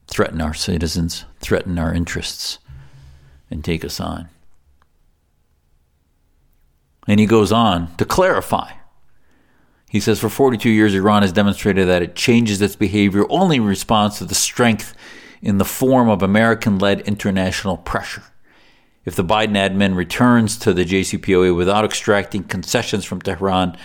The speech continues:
beyond the nuclear threat, it will relinquish all U S leverage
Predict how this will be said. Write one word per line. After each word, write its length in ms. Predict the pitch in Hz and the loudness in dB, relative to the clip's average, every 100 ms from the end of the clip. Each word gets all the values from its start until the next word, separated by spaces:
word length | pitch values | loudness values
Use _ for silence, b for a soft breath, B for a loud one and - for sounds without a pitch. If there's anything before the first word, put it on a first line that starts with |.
| B B B B - | B B B B -2
beyond 400 | 92 98 101 95 | 0 2 2 0
the 40 | |
nuclear 400 | 95 - 92 85 | -2 -2 -2 -2
threat, 280 | - 98 90 | 0 0 0
it 60 | |
will 140 | 90 87 | 0 -2
relinquish 640 | 85 85 98 113 104 - | -2 0 -2 -2 -4 -6
all 260 | - 98 98 | -2 0 2
U 180 | 92 90 | 2 0
S 160 | - | 0
leverage 520 | 95 85 85 80 - | -2 0 0 -2 -8